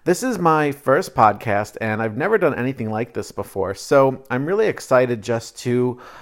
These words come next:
pour out everything that's in my mind when I think of all the different tips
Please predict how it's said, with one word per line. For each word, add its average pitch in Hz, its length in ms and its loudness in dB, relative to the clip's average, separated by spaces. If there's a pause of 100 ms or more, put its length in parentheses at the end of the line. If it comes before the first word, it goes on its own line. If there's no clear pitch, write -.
(280)
pour 151 320 6
out 123 260 6
everything 151 460 -2
that's 135 240 -4
in 120 100 -2
my 127 200 0
mind 123 540 -2
when 117 360 -2
I 117 240 -2
think 117 340 -8
of 113 200 0
all 117 260 0
the 143 80 -4
different - 560 -6
tips - 400 -6